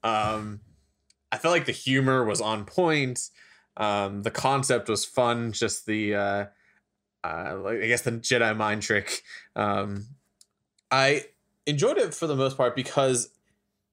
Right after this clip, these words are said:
when it comes down to it, it was a quote unquote monster of the week story, but it didn't have that feel. It, it had enough continuity throughout it to kind of push our story forward. Um,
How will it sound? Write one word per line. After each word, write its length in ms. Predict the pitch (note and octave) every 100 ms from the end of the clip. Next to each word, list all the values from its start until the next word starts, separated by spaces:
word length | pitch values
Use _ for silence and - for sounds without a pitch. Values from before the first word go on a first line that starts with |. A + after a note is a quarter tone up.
| _ _
when 120 | G3+
it 80 | A3
comes 180 | C4+ F3+
down 160 | D3+ C3+
to 80 |
it, 120 | B2+ A2+
it 120 | A#2
was 640 | A#2 A2+ A2+ A#2 A2+ -
a 180 | A2+ A2
quote 240 | - A#2 A2+
unquote 420 | G#2+ A#2 A2 A2
monster 320 | A2 G#2 A2+
of 60 | A2
the 80 |
week 180 | A2+ C#3+
story, 540 | - C#3 B2 A2+ G#2+ - - _ _ - B2+ _ -
but 140 | D3
it 100 | C#3 C#3 _
didn't 360 | - G#3 C#4+ -
have 360 | C#3+ F3+ E3 C3+
that 200 | A#2+ -
feel. 540 | - B2+ G#2 - - _ _ _
It, 200 | B2 A2+ B2+
it 180 | B2 -
had 220 | D#3+ F3+
enough 500 | D3+ C#3+ C3+ F3 -
continuity 640 | E3+ D3 A#2+ A#2+ B2 A2+
throughout 360 | G#2 A2 G#2+ G#2
it 220 | G#2 G2 _ _ _ _
to 460 | - A2 A2 A2 -
kind 160 | - B2+
of 140 | A#2 - - -
push 240 | D#3 D3 -
our 140 | A#2
story 420 | - B2 A#2 G#2+
forward. 600 | G2 - A2 G2+ F2 F#2 - _ _ _ _
Um, 600 | G#2+ G#2 G#2 F#2+ F#2+ G2+